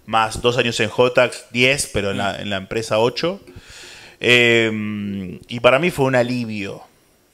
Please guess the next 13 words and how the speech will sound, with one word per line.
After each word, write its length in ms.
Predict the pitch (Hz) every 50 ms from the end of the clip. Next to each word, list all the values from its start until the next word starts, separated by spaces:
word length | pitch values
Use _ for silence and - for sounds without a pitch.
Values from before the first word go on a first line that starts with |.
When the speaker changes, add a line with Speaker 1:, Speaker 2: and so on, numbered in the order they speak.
| - - - - - - - -
Speaker 1:
Fue 80 | - 127
un 60 | 127 127
alivio, 440 | 123 127 127 127 120 117 110 110
boludo. 360 | 110 110 113 117 110 107 104 107 - - - - - - - -
O 60 | 135
sea, 80 | - 147
lloraban 460 | 143 - 160 160 185 196 190 180 175
más 120 | 190 196
mis 120 | 190 190 170
compañeros 580 | - 156 143 131 - 139 147 170 190 180 165
que 100 | - -
yo. 360 | 123 123 143 123 104 95 - - _ _ _ -
Eh, 440 | 82 110 110 110 107 107 107 104